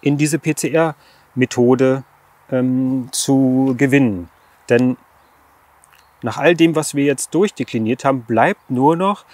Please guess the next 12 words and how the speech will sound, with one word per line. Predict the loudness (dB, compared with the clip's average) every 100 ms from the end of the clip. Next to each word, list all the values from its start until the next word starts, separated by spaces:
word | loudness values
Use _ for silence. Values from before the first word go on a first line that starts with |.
| _ _ -10
die |
P-C-R-Methode | -4 -4 -4 -4 -2 -2 -2 -6 -4 -4
übrig, | -4 -4 -4 -4 -8 -6
um | -8
eine | -4 -6
Pandemie | -2 -4 -2 -4 -4 -6 -12 _
nachzuweisen. | -2 -2 -2 -8 -6 -6 -8 -10
Das, | -8 -6
deshalb | -6 -8 -8 -8 -6
müssen | -6 -4
wir | -4
uns | -4 -6